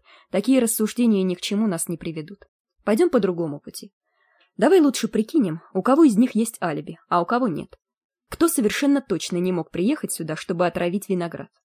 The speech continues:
Пожалуй, не стоит всё-таки заниматься подобными изысканиями в ночную пору. Поводы для ссоры возникали на каждом шагу,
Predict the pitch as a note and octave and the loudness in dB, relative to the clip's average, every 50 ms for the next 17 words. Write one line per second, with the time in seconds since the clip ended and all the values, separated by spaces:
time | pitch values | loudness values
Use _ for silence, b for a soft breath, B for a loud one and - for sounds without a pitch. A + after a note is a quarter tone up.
0 | _ _ _ _ _ _ _ _ _ _ _ _ _ _ _ _ - G#3 G#3 D#4+ | _ _ _ _ _ _ _ _ _ _ _ _ _ _ _ _ -4 0 2 4
1 | F4 D4+ C4+ G#3 F#3 F3+ - - - D4+ A3 - - - - D#3+ - E3+ - - | 4 4 4 4 2 0 -2 0 0 0 0 0 -6 -8 -8 -6 -8 -8 -8 -8
2 | D#3+ D#3+ F3+ F3+ E3+ E3+ F3 F3 - - E3 - E3 D#3+ E3+ E3 D3+ D#3 D#3+ D#3+ | -4 -2 -2 -2 0 -2 -2 -4 -6 -8 -8 -8 -6 -6 -6 -6 -6 -4 -6 -6
3 | D3+ - - F3 D#3 E3+ - - - C#4 C#4+ B3 F3 D#3 D#3 D#3 D3+ D#3+ E3+ D#3+ | -6 -6 -8 -8 -8 -8 -10 -6 -4 -2 0 0 0 -2 -4 -4 -4 -4 -6 -4
4 | - - - F#3 F3+ E3 D3+ - - D3 D#3 - E3+ _ _ _ _ _ _ _ | -4 -6 -6 -6 -6 -6 -8 -10 -12 -14 -14 -14 -16 _ _ _ _ _ _ _
5 | _ _ _ _ _ _ _ _ _ _ D#4+ E4 D4 D4+ G#3+ A3 E3+ F#3+ F3 F3+ | _ _ _ _ _ _ _ _ _ _ 2 4 4 4 2 2 2 0 -2 -2
6 | - - D#4+ D4+ G#3 E3 E3 F3 E3+ F#3+ G#3 - E4 E4 C4+ G#3 E3+ E3 - A#3 | 0 -2 0 0 0 -2 -4 -4 -2 -4 -2 0 0 0 2 0 -2 -2 -4 -6
7 | A#3+ - - F3+ E3 - - D#3+ D3+ C#3+ C#3 E3 | -8 -6 -8 -8 -8 -8 -10 -10 -10 -10 -12 -16